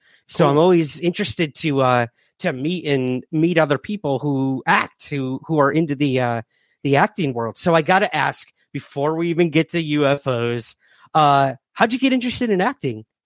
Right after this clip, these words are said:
Speaker 1: How did that whole journey start for you?
Speaker 2: Uh, oh man,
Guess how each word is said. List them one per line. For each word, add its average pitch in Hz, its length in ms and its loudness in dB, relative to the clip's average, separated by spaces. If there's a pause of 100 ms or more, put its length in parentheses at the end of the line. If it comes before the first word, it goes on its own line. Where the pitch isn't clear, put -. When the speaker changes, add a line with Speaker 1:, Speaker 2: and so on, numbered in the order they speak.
Speaker 1:
How 180 160 2
did 202 160 0
that 226 220 2
whole 117 420 -2
journey 123 320 -4
start 113 340 -8
for 127 160 -12
you? 143 120 -12 (440)
Speaker 2:
Uh, 117 460 -6
oh 123 320 0
man, 107 640 -6